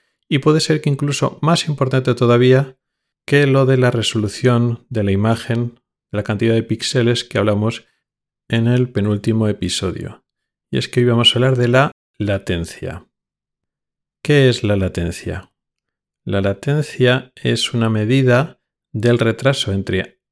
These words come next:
un evento, algo que ocurre en el tiempo, cuando ocurre un e-, evento, y cuando ese evento lo vemos y llega hasta nosotros.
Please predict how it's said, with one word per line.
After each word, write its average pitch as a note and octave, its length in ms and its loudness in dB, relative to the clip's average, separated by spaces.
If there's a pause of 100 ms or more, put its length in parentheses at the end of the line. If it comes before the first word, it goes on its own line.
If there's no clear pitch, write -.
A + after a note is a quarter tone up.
(200)
un A#2+ 180 0
evento, B2 640 0
algo G#2+ 420 0
que - 540 -6
ocurre C#3+ 760 0 (420)
en G#2 140 -6
el F2 120 -4
tiempo, G#2 600 -4
cuando F#2+ 260 -4
ocurre G2 400 -4
un G2+ 340 -4
e-, G#2 220 -4
evento, A#2 640 -2 (580)
y C#3+ 160 -2
cuando B2 640 2
ese A#2 640 -2
evento C#3 720 0 (140)
lo G#2 320 0
vemos F#2+ 560 -2 (340)
y G#2+ 220 -2
llega G#2 200 -2
hasta G2 220 -6
nosotros. - 880 -6